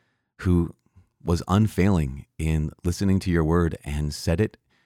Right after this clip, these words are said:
even when it was unpopular. Thank you for giving him to us as an older brother, as one of the cloud of witnesses that surrounds us as we race to you, to your Son, Jesus Christ. And it's in his name that we pray. Amen. In the name of the Father, and of the Son, and of the Holy Spirit.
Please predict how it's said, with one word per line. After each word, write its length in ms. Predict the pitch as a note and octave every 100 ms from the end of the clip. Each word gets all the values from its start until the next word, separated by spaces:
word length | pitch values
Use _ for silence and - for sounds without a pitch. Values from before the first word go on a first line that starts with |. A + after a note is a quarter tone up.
| -
even 300 | E2+ F#2 F#2+
when 140 | F2+
it 80 | F#2
was 140 | E2+ F2
unpopular. 800 | E2+ E2 E2+ D#2+ C2 C2 C2+ - _ _ _ _
Thank 200 | G2+ G#2
you 60 | B2
for 140 | G2+
giving 420 | D#2+ E2 F#2+ F#2+ -
him 240 | - F2+ D#2+
to 120 | D#2+
us 280 | F2 - -
as 200 | D#2 D#2
an 60 | F#2+
older 180 | F#2+ F#2+
brother, 360 | E2+ D#2+ C2+ - _ _ _ _ _ _ _ - -
as 120 | F2
one 140 | F#2 F#2
of 80 |
the 80 | D#2+
cloud 300 | - E2 F2+
of 100 | D2
witnesses 480 | E2 F2 E2 D#2 C#2
that 240 | D2+ C#2+
surrounds 540 | - D#2 E2+ F2+ E2+ D2
us 260 | - - - _ -
as 180 | D#2+
we 140 | E2 E2+
race 400 | F2 F#2+ - - _
to 100 | -
you, 360 | E2 D2 B1+ C#2 -
to 100 | F2
your 140 | D#2+
Son, 240 | - D#2+ D2+
Jesus 300 | D2+ C#2 -
Christ. 420 | C2+ B1+ - - _ _ _ _ _ _ -
And 220 | D#2 D#2
it's 180 | D#2+ -
in 140 | F#2
his 160 | F#2+ F2
name 180 | D#2+
that 100 | D2
we 100 | D#2
pray. 280 | - - - - _ _ -
Amen. 320 | D2+ C2+ C#2+ C#2+
In 80 |
the 60 | D2+
name 140 | D2+
of 60 | D2+
the 60 | C#2
Father, 320 | F#2+ F#2 C#2
and 120 | C2+
of 80 | C2+
the 80 | -
Son, 240 | F2 -
and 100 | D2+
of 80 | C#2+
the 60 | C#2
Holy 180 | E2
Spirit. 360 | F2 - D#2+